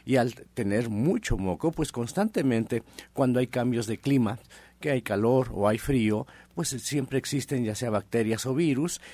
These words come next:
y esto va a inducirse a su cuerpo por lo que es la respiración y va a proliferarse una infección, y es ahí cuando vienen diferentes problemas,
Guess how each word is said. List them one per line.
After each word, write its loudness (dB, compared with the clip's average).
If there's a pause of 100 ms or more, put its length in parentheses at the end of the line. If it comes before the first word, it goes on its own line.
(140)
y 0
esto -2
va 2 (260)
a 2
inducirse 0
a -4
su 0
cuerpo 0
por -8
lo -6
que -10
es -4
la -4
respiración -2 (320)
y -10
va 2
a -6
proliferarse 0
una 0
infección, -2
y 2
es -4
ahí -2
cuando -6
vienen -4
diferentes -8
problemas, -4